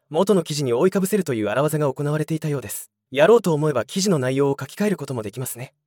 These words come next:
これがウェブサイト改ざんの技術か、恐ろしい。さて、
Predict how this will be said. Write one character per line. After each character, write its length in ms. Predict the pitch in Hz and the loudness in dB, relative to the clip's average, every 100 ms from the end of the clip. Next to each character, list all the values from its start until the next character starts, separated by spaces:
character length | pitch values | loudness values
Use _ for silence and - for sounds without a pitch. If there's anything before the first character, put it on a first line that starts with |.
| _ | _
こ 140 | - 151 | 0 2
れ 80 | |
が 80 | 175 | 4
ウ 40 | 160 | 4
ェ 100 | 160 | 2
ブ 60 | |
サ 120 | 196 | 0
イ 40 | 196 | -2
ト 80 | 202 | 0
改 160 | 208 | 0
ざ 100 | 180 | 0
ん 40 | 143 | -2
の 100 | 113 | -4
技 100 | 131 | -8
術 180 | - - | -8 -8
か、 160 | 117 _ - | -10 _ -14
恐 220 | - 151 | -6 -4
ろ 60 | |
し 120 | 156 160 | -4 -6
い。 140 | 160 _ _ | -10 _ _
さ 180 | - 156 | -8 -6
て、 240 | 147 135 | -4 -6